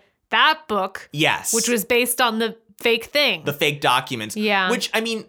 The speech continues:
Speaker 2: the fake documents only account for the Priory of Sion and this kind of, like, blood lineage. Like,
Speaker 1: Yeah.
Speaker 2: all the stuff about, uh, Mary Magdalene having a child and, and with Jesus. And, like,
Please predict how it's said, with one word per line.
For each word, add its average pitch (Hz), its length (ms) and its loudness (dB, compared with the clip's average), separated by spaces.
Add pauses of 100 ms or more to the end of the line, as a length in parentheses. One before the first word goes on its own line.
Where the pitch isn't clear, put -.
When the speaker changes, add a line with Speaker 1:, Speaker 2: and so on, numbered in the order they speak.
Speaker 2:
the 180 100 -4
fake 381 240 -2
documents 190 640 0
only 170 480 -2
account 147 420 -4
for 135 300 -4
the 113 80 -8
Priory 127 500 -2
of 110 80 -4
Sion 113 520 0
and 113 80 -10
this 107 140 -6
kind 113 200 -2
of, 101 80 -6
like, 104 180 -8
blood 101 280 -6
lineage. 131 600 -4
Like, 214 140 2
Speaker 1:
Yeah. 190 340 -2
Speaker 2:
all - 120 2
the 240 100 -2
stuff 214 280 -2
about, 165 440 0 (400)
uh, 113 340 0
Mary 117 260 -4
Magdalene 101 520 -4
having 107 300 -4
a 92 40 -6
child 98 600 -2
and, 92 220 -8
and 95 320 -8
with 98 200 -12
Jesus. 95 480 -6
And, 120 80 -8
like, 110 140 -6